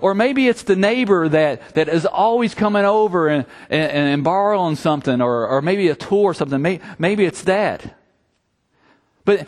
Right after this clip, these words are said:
and, and a lot of times we look at those as being inconvenience.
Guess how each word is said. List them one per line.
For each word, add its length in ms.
and, 180
and 180
a 60
lot 200
of 40
times 200
we 100
look 180
at 140
those 280
as 120
being 400
inconvenience. 1080